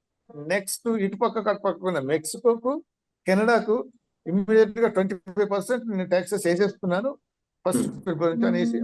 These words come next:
Speaker 1: ఆర్డర్ ఇష్యూ చేసేసాడు. అలానే కాకుండా ఎలక్షనీరింగ్ లో చెప్పడమే కాకుండా, after, మ్, getting elected కూడా ఏమన్నాడు, ఈ కెనడా ప్రైమ్ మినిస్టర్ పోయేసరికి, "ఏ, నువ్వు Governor General of Canada, నువ్వు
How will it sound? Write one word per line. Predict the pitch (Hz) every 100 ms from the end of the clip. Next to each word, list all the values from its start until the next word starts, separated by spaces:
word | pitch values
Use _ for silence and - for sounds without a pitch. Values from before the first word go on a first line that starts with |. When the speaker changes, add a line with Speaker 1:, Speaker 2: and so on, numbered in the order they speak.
| -
Speaker 1:
ఆర్డర్ | 156 165
ఇష్యూ | 147 - 139
చేసేసాడు. | 135 131 120 120 _ _ _ 233 233 _ _ _ _ -
అలానే | - 165 240 277
కాకుండా | 262 226 233 233 233 214
ఎలక్షనీరింగ్ | 180 185 - 214 214 208 214
లో | 214 208 208 208 202 196 190 185 185 _ _ -
చెప్పడమే | 170 196 226 220
కాకుండా, | 196 196 196 226 202 175
after, | 185 - 214 196 190 175 170 _ _ -
మ్, | 160 160 151 147 139
getting | 135 175 208
elected | 190 202 - 208
కూడా | 202 214
ఏమన్నాడు, | 185 196 196 190 185 185 _ _ -
ఈ | 165 170 165 156
కెనడా | 156 170 180 196 196 185 170
ప్రైమ్ | - 170
మినిస్టర్ | 185 190 175
పోయేసరికి, | 185 175 190 190 180 117 - 170
"ఏ, | 185
నువ్వు | 175 170
Governor | 151 165 196 208 190
General | 202 202
of | 202 156
Canada, | 185 190 202 170
నువ్వు | 156 156